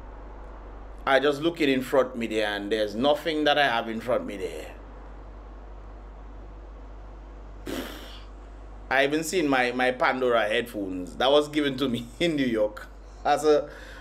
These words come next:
when I went to do an interview there, they give me a Pandora headphones because of the company and whatnot. Anyways, so, uh, no, uh, stuff I've been given.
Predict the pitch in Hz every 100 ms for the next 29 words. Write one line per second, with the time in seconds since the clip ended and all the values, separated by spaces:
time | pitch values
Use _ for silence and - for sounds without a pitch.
0 | - 107 123 131 127 127 131 117 120 117
1 | 123 107 107 98 95 98 98 101 104 104
2 | 117 117 113 101 101 101 98 90 85 98
3 | 92 92 92 104 113 107 101 90 85 78
4 | 135 185 160 120 - - - - - -
5 | - 131 127 123 151 160 175 - 170 -
6 | - - 254 247 262 226 220 196 175 269
7 | 269 302 269 208 208